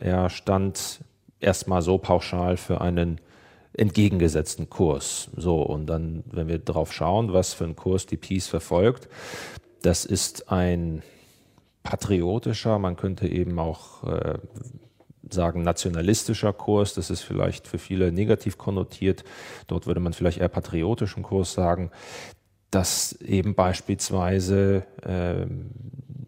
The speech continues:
Wohlstand bei polnischen Bürgern möglichst breit ankommt. So, und das ist, wenn man so will, eigentlich eine sozialdemokratische,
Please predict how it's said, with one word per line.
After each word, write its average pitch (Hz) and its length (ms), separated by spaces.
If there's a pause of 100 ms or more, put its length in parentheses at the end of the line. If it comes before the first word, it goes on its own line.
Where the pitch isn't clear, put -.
Wohlstand 110 880
bei 107 80
polnischen 107 500
Bürgern 87 520 (280)
möglichst 95 420
breit 85 360
ankommt. 82 600 (300)
So, 92 280
und 76 280
das 82 140
ist, - 320 (240)
wenn 92 120
man 90 120
so 85 160
will, 92 160
eigentlich 85 340
eine 92 160
sozialdemokratische, 85 1200